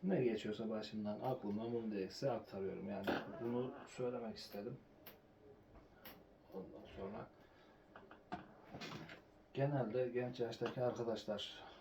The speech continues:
bu işe heves ediyor. Yani on altı, on yedi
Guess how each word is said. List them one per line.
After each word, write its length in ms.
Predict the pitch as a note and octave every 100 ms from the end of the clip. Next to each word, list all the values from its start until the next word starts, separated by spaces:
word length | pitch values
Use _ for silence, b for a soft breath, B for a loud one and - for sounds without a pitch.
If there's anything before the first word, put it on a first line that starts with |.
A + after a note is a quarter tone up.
| B B B
bu 100 | A#2
işe 180 | G#2+ G#2
heves 260 | A2 A#2 -
ediyor. 320 | B2+ C3 B2+ - - - - - - - -
Yani 220 | - - - - - - - - - - - - - - - -
on 160 | B2+ B2+
altı, 460 | A#2 G#2+ A#2+ B2
on 160 | B2 A#2+
yedi 420 | G#2+ G2 A#2+